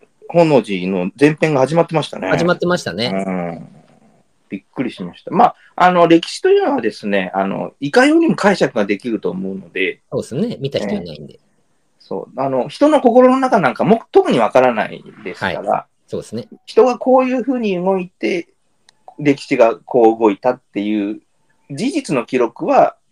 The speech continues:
Speaker 1: 嘘じゃないと思うんですけど。
Speaker 2: うん。はいはい。
Speaker 1: この人はこんな悪女だったとかね。
Speaker 2: うん。
Speaker 1: この人はこんなひどいことを言ったとかっていうのは、
Speaker 2: うん。
Speaker 1: おそらく嘘百百ばっかりだと思ってますんで。
Speaker 2: うんうんうん。
Speaker 1: うん。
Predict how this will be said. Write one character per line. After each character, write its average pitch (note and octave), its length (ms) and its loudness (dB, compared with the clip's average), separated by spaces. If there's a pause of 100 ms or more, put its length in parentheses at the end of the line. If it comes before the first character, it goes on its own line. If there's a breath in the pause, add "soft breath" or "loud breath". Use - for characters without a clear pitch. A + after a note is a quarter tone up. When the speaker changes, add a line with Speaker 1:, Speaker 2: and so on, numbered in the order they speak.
Speaker 1:
嘘 C3+ 240 0
じ G2 60 -6
ゃ F#2+ 40 -2
な G2+ 120 2
い F#2+ 80 -2
と - 80 -14
思 E2+ 160 -10
う - 20 -14
ん E2+ 40 -14
で E2 100 -18
す - 100 -20
け F#2+ 100 -12
ど。 C#3 120 -2
Speaker 2:
う - 20 -2
ん。 - 40 -4
は F#2+ 200 -10
い C#2+ 80 -14
は D2+ 140 -20
い。 - 100 -20 (800 soft breath)
Speaker 1:
こ - 120 0
の A#3+ 120 2
人 - 160 -4
は - 80 4
こ D#3+ 160 -2
ん G3+ 100 0
な G3 200 0
悪 E3+ 220 0
女 G#2 120 0
だ F2 120 -8
っ - 120 -20
た E2+ 100 -16
と - 100 -20
か C3+ 100 -6
ね。 B3 260 -4
Speaker 2:
う C3+ 80 -2
ん。 F2+ 280 -6 (420)
Speaker 1:
こ C#3 80 -2
の F#3+ 100 2
人 - 180 -4
は A2 80 0
こ E3+ 200 -4
ん A3+ 60 -2
な A3+ 100 0
ひ G#3 100 -4
ど G#3+ 100 6
い F#3+ 80 2
こ A#2+ 140 -2
と F#2+ 140 -4
を - 20 -8
言 F2+ 180 -10
っ - 40 -18 (100)
た G2 120 -8
と - 120 -16
か - 120 -16
っ - 60 -20
て F3+ 200 -2
い A3 60 -4
う B3 120 -6
の D3+ 140 -6
は、 - 280 0 (180)
Speaker 2:
う A#2+ 40 -6
ん。 - 40 4
Speaker 1:
お E3 40 4
そ B3 120 4
ら A3+ 100 -2
く D4+ 100 -4
嘘 - 220 2
百 A2 260 -6
百 B2+ 200 4
ば G2+ 120 0
っ - 60 -20
か - 160 0
り - 60 0
だ - 80 -10
と - 100 -20
思 - 100 -16
っ - 20 -20
て - 160 -18
ま - 140 -16
す - 100 -20
ん - 40 -14
で。 A#2 100 -2
Speaker 2:
う - 20 0
ん F2+ 200 -4
う F#2 60 -8
ん E2 200 -8
う F2 120 -10
ん。 G2+ 60 -6
Speaker 1:
う G2 40 -4
ん。 F#2 360 -6